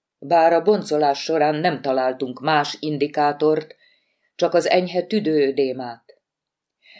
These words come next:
Amennyire én látom, a túladagolás esélye a nullához közelít, de nem ez lenne az első eset, hogy tévedek,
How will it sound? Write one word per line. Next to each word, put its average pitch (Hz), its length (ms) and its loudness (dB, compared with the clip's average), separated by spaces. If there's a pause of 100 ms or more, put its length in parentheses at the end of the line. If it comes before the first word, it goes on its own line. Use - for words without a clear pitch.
(140)
Amennyire 160 520 2
én 160 240 0
látom, 160 760 -2 (100)
a - 220 -10
túladagolás 156 880 0
esélye 156 500 -2
a 165 140 2
nullához 143 680 2
közelít, 147 640 0 (680)
de 185 180 2
nem 202 160 0
ez 151 160 2
lenne 147 280 2
az 143 140 -4
első 147 420 2
eset, 135 300 -2
hogy 139 200 -2
tévedek, 147 600 0